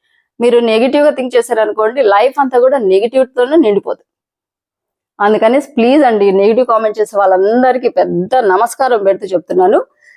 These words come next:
మీరు ఏదైనా అలా కామెంట్ పెట్టే ముందు ఒక రెండు మూడు వీడియోస్ క్లియర్గా చూసి మాత్రమే కామెంట్ చేయండి. ఆ, అట్లా నెగిటివ్ కామెంట్స్ వచ్చిన వాటి కింద కూడా చాలా మంది నాకు సపోర్ట్ చేస్తూ,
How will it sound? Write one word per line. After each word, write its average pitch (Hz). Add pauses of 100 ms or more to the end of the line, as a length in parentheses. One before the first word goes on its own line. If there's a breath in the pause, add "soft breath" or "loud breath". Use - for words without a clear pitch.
(140 soft breath)
మీరు 226
ఏదైనా 262
అలా 226
కామెంట్ 233
పెట్టే 214
ముందు 202
ఒక 370
రెండు 208
మూడు 190
వీడియోస్ 233
క్లియర్గా 208
చూసి 240
మాత్రమే 196
కామెంట్ 175
చేయండి. - (1040)
ఆ, 208 (220)
అట్లా 226
నెగిటివ్ 240
కామెంట్స్ 269
వచ్చిన 262
వాటి 226 (100)
కింద 247
కూడా 277 (460)
చాలా 220
మంది 247
నాకు 233
సపోర్ట్ 226
చేస్తూ, 233